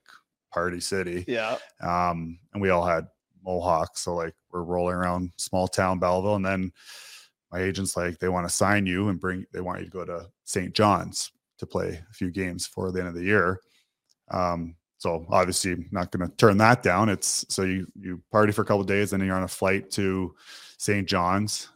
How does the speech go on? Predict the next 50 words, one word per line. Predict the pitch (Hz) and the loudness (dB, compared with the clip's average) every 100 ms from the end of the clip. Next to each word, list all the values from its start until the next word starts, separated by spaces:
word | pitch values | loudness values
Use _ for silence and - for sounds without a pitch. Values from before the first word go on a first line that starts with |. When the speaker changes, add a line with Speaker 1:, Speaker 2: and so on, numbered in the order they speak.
| - | -12
Speaker 1:
and | 92 90 90 87 | -6 -4 -4 -4
they | 90 | -2
had | 90 | -2
a | |
game | 92 90 | -2 -6
Friday, | - 101 104 92 | 0 4 4 4
but | 90 | 0
they | 110 | 6
weren't | 127 123 | 8 6
making | 92 90 85 | 2 -6 -10
the | |
playoffs. | - 87 82 101 - | -10 -10 -8 -10 -10
So | - 104 | -2 4
I | 110 | 6
wasn't, | 113 101 98 - _ | 6 4 -2 -8 _
I | 127 | 6
was | 131 | 6
only | 107 | 6
going | 107 107 | 2 0
out | 101 | 0
for | 95 | -4
one | 90 101 95 87 | -4 -4 -4 -4
game. | 95 95 82 87 - _ _ - - - _ _ _ | -4 -4 -6 -12 -20 _ _ -20 -20 -20 _ _ _
So | - 82 | -12 -8
they | 87 | -6
flew | - | -2
me | 117 | 2
out | 107 | 2
there | 104 95 | 0 -2
for | 95 | -2
one | 92 95 92 | -2 -2 -2
game, | 92 92 90 90 _ | -2 -2 -4 -10 _
and | 90 92 | -6 0
that | 107 | 2
was | 107 | 2
their | 101 110 | 2 4
last | 101 98 | 4 2
game. | - 90 | -4 -10
So | - - | -12 -4
after | 104 110 - 127 | 0 0 2 2
that | 113 101 90 | 2 0 -2
game, | 104 104 95 90 92 _ _ - | -6 -4 -4 -6 -10 _ _ -6
they | 98 | -4
had | 90 | -2
their | 87 110 107 | 2 4 4
year-end | 87 85 87 | 2 -4 -6
stuff. | - 92 - | -6 -6 -6
So | 98 | -2
we're | 110 | 0
on, | 90 85 | 0 -4